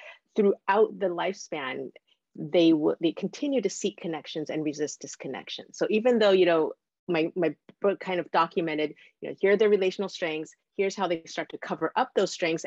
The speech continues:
as they, you know, kind of accommodate to societal expectations. But what was kind of the hopeful piece of it is they continue throughout to challenge it and to, where they can, you know, to, to carve out relationships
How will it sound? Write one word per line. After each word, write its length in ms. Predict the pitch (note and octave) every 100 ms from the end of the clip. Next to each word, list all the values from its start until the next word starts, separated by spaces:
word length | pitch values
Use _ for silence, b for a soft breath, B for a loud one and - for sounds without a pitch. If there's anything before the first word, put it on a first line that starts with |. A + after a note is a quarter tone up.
| E3+
as 240 | E3 D3
they, 220 | C#3+ D3+
you 220 | C#3+ C#3 D3+
know, 100 | B2+
kind 180 | D#3+
of 80 | D3
accommodate 640 | - - E3 D#3+ D3 D3 -
to 340 | - D3 C#3+ - _ _
societal 380 | D#3 D#3+ D3+ D3+
expectations. 920 | D3+ - - - D4 D#4 - B2 C#3+ B B B B
But 240 | D#3 F#3+ F3
what 180 | F#3+ F#3+
was 160 | F#3+
kind 240 | - F#3+ F3
of 160 | D#3
the 100 | D#3+
hopeful 380 | - A#3+ A3+ C4
piece 240 | - D#3+
of 120 | D#3 D3
it 140 | D3
is 140 | D3+ - _ _
they 80 | F#3+
continue 600 | - A3+ - C#4+ D4+ C4+
throughout 580 | - B3 A#3+ B3 G3+ -
to 80 | F#3+
challenge 580 | - G3 G#3 F#3+ D#3+
it 180 | - - -
and 140 | E3
to, 80 | -
where 240 | F#3 F#3 F#3
they 120 | F#3
can, 540 | - G#3+ F3 - -
you 80 | D#3
know, 100 | C#3
to, 140 | - -
to 80 | G#3
carve 280 | G3+ G3+ F#3+
out 100 | F3+
relationships 640 | F#3 F3+ F#3+ F3+ - D3+